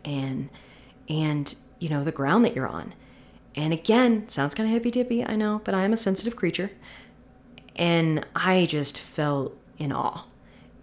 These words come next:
And again, it was one of the most beautiful sights I'd ever seen. And I just started to tear up in my eyes. And I, I remember talking to myself, like, out loud. I'm like, "Fuck, it's so beautiful.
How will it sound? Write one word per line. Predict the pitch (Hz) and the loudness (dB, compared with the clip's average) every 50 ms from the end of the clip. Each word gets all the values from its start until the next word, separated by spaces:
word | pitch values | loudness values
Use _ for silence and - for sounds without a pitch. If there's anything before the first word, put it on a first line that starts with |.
| - - - | -18 -12 -8
And | 147 147 156 | -4 -4 0
again, | 170 196 262 233 156 | 2 4 4 4 4
it | 151 165 | 2 0
was | 196 196 220 | 0 2 2
one | 247 | 2
of | 262 262 | 2 4
the | 254 | 4
most | 262 262 247 - | 2 2 0 -2
beautiful | - 226 226 233 240 | -2 -2 -2 -2 -2
sights | 233 - 233 233 226 - | 0 0 0 0 0 0
I'd | 208 | 0
ever | 208 208 214 | 0 -2 -2
seen. | - - 233 240 208 - | -2 0 0 0 0 -2
And | - 143 147 | -4 -4 -4
I | 147 147 156 | -4 -4 -4
just | 160 233 220 - - - | -4 -2 -2 -2 0 2
started | - - - 190 208 220 214 - | 2 2 2 2 0 0 -2 -4
to | - - | -8 -8
tear | - - - 165 214 | -6 -2 0 2 0
up | 254 247 - | 0 0 -2
in | 170 | -2
my | 156 - - 254 269 | -2 0 0 -2 -2
eyes. | - - - - - - - - - - - - - - - - - | -2 -2 -4 -4 -4 -6 -14 -20 -20 -20 -20 -20 -20 -20 -20 -12 -8
And | 160 165 165 165 | -6 -6 -6 -4
I, | 160 165 165 160 - | -4 -4 -4 -4 -4
I | - 147 165 185 190 - - | -2 -2 -2 -2 -2 -4 -4
remember | 180 180 180 185 196 202 190 170 160 | -2 0 0 2 2 0 0 -2 -2
talking | - - - - 180 190 190 | -4 -4 -4 -4 -4 -4 -2
to | 190 | -2
myself, | 147 135 - - - 147 147 - | -2 -2 -2 -2 -2 -4 -6 -8
like, | - 143 147 - | -8 -8 -6 -4
out | 135 151 160 170 | -4 -2 -2 0
loud. | 190 190 165 147 147 160 | 0 -2 -2 -2 -4 -4
I'm | 160 147 | -6 -6
like, | 135 139 - - | -6 -8 -10 -12
"Fuck, | - - - 226 220 214 - | -4 2 4 4 4 2 0
it's | - - - | 0 2 2
so | - 147 135 | 2 2 2
beautiful. | 131 131 113 - - - - - | -2 -4 -6 -8 -10 -12 -16 -18